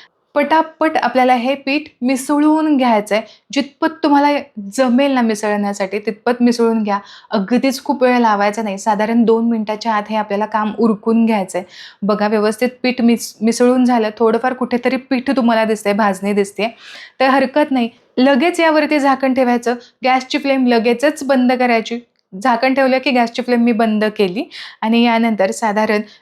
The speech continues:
वीस मिनिटांसाठी ही भाजणी अशीच मी झाकण ठेवून ठेवली होती. अजिबात आधेमध्ये याचं वरचं झाकण काढायचं नाही. बरोबर वीस मिनिटांसाठी, हवं तर घड्याळ तुम्ही लावा, पण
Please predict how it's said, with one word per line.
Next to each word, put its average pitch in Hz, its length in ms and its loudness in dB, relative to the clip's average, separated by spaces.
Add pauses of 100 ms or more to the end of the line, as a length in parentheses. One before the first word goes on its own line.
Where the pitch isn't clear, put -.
वीस 294 340 0
मिनिटांसाठी 240 800 2 (240)
ही 262 60 0
भाजणी 226 460 0 (280)
अशीच 294 420 0
मी 285 160 2
झाकण 240 400 0
ठेवून 208 280 0
ठेवली 190 280 -4
होती. 175 340 -12 (560)
अजिबात 226 540 0
आधेमध्ये 233 600 2
याचं 208 280 -4
वरचं 208 340 -4
झाकण 208 420 -4
काढायचं 196 540 0
नाही. 190 360 -4 (380)
बरोबर 226 400 2
वीस 254 300 -4
मिनिटांसाठी, 226 960 -2 (220)
हवं 220 320 0
तर 277 100 0
घड्याळ 254 500 2
तुम्ही 262 280 -2
लावा, 208 260 -4 (280)
पण 240 120 0